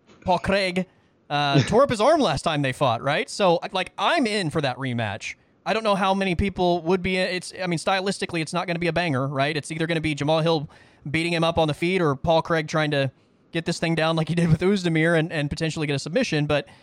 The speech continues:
Speaker 1: uh, I wouldn't mind them potentially going in that direction, and I would assume Jamal Hill would love to get that one back.
Speaker 2: Yeah, so first, um, to start with Reyes,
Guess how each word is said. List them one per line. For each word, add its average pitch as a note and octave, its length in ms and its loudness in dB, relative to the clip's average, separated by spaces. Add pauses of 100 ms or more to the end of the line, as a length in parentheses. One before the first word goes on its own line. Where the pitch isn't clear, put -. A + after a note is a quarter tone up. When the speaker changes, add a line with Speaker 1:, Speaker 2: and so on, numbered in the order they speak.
(180)
Speaker 1:
uh, C#3 240 0
I G3+ 100 2
wouldn't G#3+ 260 0
mind D#3 500 0 (140)
them D3+ 300 -2
potentially D#3+ 480 -4
going D3 200 2
in C#3 80 2
that C#3 120 0
direction, D#3 460 -2
and C#3+ 80 0
I G#3 80 2
would D#3+ 100 0
assume C3+ 540 0 (240)
Jamal D#3 260 0
Hill D3 160 0
would C3+ 120 -4
love C#3+ 240 -2
to C#3 80 -4
get C3 120 -6
that B2 160 -2
one A#2 120 -8
back. - 280 -10 (1400)
Speaker 2:
Yeah, D3+ 360 8
so C#3+ 600 2
first, F#3 300 2 (300)
um, A#2+ 480 0 (460)
to - 100 -16
start C#3 220 2
with A2+ 120 -4
Reyes, A#2 500 0